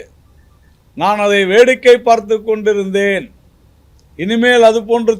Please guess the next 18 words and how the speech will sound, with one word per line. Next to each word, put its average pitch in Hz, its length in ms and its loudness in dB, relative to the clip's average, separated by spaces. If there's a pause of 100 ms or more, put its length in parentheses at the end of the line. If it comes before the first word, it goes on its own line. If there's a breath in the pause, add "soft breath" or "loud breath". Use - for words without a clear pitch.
திமுகவினர் 226 760 -4
செய்ய 220 160 0 (160)
மாட்டார்கள் 214 600 -4
என்ற 190 140 -6 (120)
உறுதிமொழியை 220 640 0 (100)
நான் 202 220 -10
உங்களுக்கு 190 340 -10 (140)
கொடுக்கிறேன் 202 600 -2 (760)
என்று 190 200 -4 (120)
சொல்லி 214 340 0 (760)
பீகார் 254 600 4
மக்களிடம் 208 560 -2 (600)
மன்னிப்பு 240 560 -2 (120)
கேட்பாரா 185 580 2 (400)
மு 180 80 -6 (120)
க 190 100 2 (120)
ஸ்டாலின் 175 520 -2
அவர்கள்? 151 340 -4